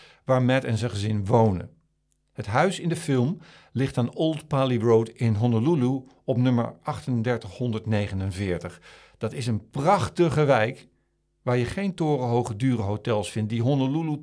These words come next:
toch een beetje een slechte reputatie hebben gegeven. Serieus, maar ook wel erg grappig, is de scène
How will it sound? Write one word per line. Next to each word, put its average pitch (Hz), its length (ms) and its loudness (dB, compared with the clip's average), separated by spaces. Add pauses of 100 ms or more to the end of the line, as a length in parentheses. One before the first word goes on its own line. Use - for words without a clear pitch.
toch - 300 -6
een 127 140 -4
beetje 143 360 -4
een 131 100 -6
slechte 135 320 -10
reputatie 107 580 -8
hebben 131 180 -14
gegeven. - 460 -16 (1200)
Serieus, 156 640 2 (600)
maar 107 300 0
ook 143 180 0
wel 110 240 -10 (120)
erg 135 280 0
grappig, 131 540 -4
is 135 200 -4
de 117 100 -6
scène 151 480 0